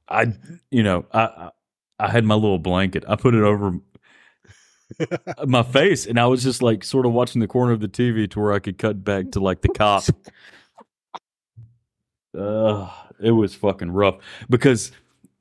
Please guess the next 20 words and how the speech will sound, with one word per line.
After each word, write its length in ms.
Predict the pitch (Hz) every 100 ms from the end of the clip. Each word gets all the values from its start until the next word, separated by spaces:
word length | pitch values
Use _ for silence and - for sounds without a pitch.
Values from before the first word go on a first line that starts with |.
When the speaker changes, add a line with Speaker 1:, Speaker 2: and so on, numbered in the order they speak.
| _ -
Speaker 1:
you 200 | 143 135
know, 160 | 123 110
and 160 | 120
I'm 80 | 120
sure 240 | 120 180
auditions 640 | 165 104 95 110 - 101 85
the 80 |
same 360 | 85 107 92 82
way. 240 | 82 104
Like, 260 | 107 78 78 _ _ _ _ _ _ _ _ _ _ _ _ _ _ _ - - -
th-, 360 | 92 98 95 - _ -
this 600 | 139 104 98 104 123 -
one 140 | 117
scene 220 | 101 110
in 80 | 104
New, 240 | 98 98 98
in 400 | - 98 95 92
New 140 | 101 104
York 180 | 92
Ripper, 360 | - 117 90 85